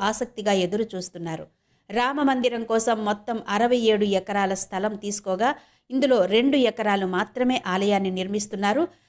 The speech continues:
గతంలో ఆలయ ప్రధాన శిఖరం ఎత్తు నూట ఇరవై ఎనిమిది అడుగులు కాగా ఇప్పుడది నూట అరవై ఒక్క అడుగులకు పెంచారు. మూడు శిఖరాలకు బదులు ఐదు ఉంటాయి.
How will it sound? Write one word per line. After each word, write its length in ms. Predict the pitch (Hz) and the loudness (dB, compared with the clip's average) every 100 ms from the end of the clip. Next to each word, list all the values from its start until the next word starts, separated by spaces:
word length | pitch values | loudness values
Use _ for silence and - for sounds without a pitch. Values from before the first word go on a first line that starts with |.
| _ | _
గతంలో 480 | 208 269 359 370 311 - | 0 2 6 8 8 8
ఆలయ 340 | 202 240 269 233 | 4 4 4 4
ప్రధాన 460 | 220 196 226 247 226 | 2 2 4 2 2
శిఖరం 440 | - 185 220 208 180 | -2 -2 0 0 0
ఎత్తు 280 | 196 - 220 156 _ _ | -2 0 0 0 _ _
నూట 260 | 208 269 294 233 220 | 2 4 4 2 4
ఇరవై 220 | 233 233 | 6 6
ఎనిమిది 380 | 214 196 190 185 | 6 4 0 0
అడుగులు 360 | 180 185 190 | 0 0 0
కాగా 300 | 185 175 185 269 | -2 0 4 4
ఇప్పుడది 480 | 247 247 302 247 214 | 4 0 0 2 2
నూట 300 | 185 247 262 - | 4 2 2 0
అరవై 300 | 185 233 269 233 | 2 4 4 4
ఒక్క 160 | 208 | 0
అడుగులకు 440 | 190 180 180 175 170 175 | 0 2 2 0 -2 -8
పెంచారు. 400 | 165 170 165 165 _ _ _ | -8 -6 -6 -8 _ _ _
మూడు 300 | 240 285 349 | 4 6 8
శిఖరాలకు 640 | 339 277 247 254 240 226 214 | 6 2 2 4 4 4 2
బదులు 360 | 190 208 285 254 - | 2 4 6 6 4
ఐదు 240 | 196 220 220 | 2 4 4
ఉంటాయి. 360 | 180 165 160 | 2 -2 -6